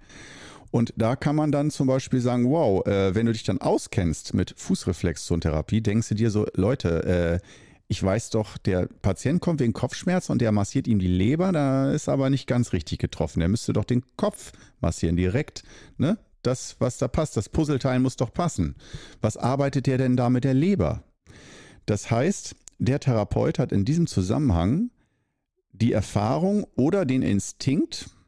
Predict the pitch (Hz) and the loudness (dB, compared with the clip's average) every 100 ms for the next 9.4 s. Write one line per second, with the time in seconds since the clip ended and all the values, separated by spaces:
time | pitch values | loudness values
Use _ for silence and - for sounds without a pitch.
0 | _ _ _ _ - - - - - 95 | _ _ _ _ -20 -20 -20 -18 -6 0
1 | 139 180 - - 120 127 - 110 170 175 | 0 0 -6 -2 0 2 2 2 2 2
2 | 110 - 92 156 - - 104 101 101 101 | 0 -2 -2 -2 -6 -4 0 2 2 0
3 | 98 - - 82 95 92 85 87 - - | 0 -2 -2 -2 0 0 0 0 -2 -2
4 | 90 - 92 - 95 95 151 240 - 95 | -4 0 -2 0 0 2 0 0 -2 -2
5 | - 123 151 127 107 139 196 180 104 139 | 0 -2 0 -2 0 0 0 0 0 -2
6 | - 151 - 165 - - 78 - - 135 | 0 -4 -2 -4 -4 0 2 0 0 0
7 | 285 _ _ _ _ _ _ _ _ - | -2 _ _ _ _ _ _ _ _ -20
8 | - - - _ _ - 202 - 90 85 | -20 -20 -20 _ _ -2 0 0 0 2
9 | - - - - | 0 0 -2 -6